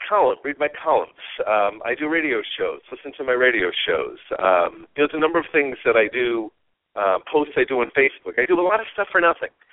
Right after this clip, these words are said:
in that sense. So if you read my columns, you read my books, you, listen, you're gonna get a lot of this insight very inexpensively or basically for nothing, you know, in most cases. If you're getting the monthly column,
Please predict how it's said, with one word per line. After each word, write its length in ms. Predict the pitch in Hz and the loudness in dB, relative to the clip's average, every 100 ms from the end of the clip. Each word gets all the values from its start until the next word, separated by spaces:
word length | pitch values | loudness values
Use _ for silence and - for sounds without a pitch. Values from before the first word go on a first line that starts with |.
| - _ - | -20 _ -8
in 100 | 123 | -2
that 120 | 120 - | -2 -2
sense. 200 | 120 107 - | -6 -6 -4
So 140 | 123 | -2
if 60 | 117 - | -2 -6
you 100 | 131 | -6
read 200 | 185 185 | -6 -6
my 80 | 139 | -12
columns, 400 | - 190 185 160 139 | -8 -2 0 0 -4
you 60 | |
read 120 | 135 151 | -6 -4
my 160 | 147 | -4
books, 320 | - 175 170 - | 2 2 0 -6
you, 60 | - - - _ | -12 -16 -20 _
listen, 160 | 185 208 | -8 -4
you're 80 | 180 | -2
gonna 140 | 196 | 0
get 100 | 190 | 2
a 60 | 180 | 2
lot 140 | 185 | 0
of 40 | |
this 140 | 170 165 | -2 -6
insight 440 | 202 196 196 165 123 | -8 -4 0 0 -2
very 320 | 131 170 160 | -8 -4 -4
inexpensively 680 | 147 - 180 170 151 151 156 | -4 -2 0 0 -2 -4 0
or 300 | 151 143 143 - | 4 2 2 -2
basically 460 | 151 - 139 127 | -4 -4 -10 -8
for 140 | 120 113 | -6 -4
nothing, 300 | 98 - - _ _ _ _ _ | -4 -8 -18 _ _ _ _ _
you 80 | 110 | 0
know, 80 | 113 110 | 0 0
in 160 | 110 | -4
most 240 | 107 95 - | -2 -4 -4
cases. 340 | 101 - - - | -6 -6 -8 -14
If 100 | 104 | -12
you're 80 | 110 | 0
getting 240 | 131 131 | 2 2
the 60 | 117 | 0
monthly 300 | 113 110 110 | -2 -4 -6
column, 500 | - 104 104 95 | 0 2 2 0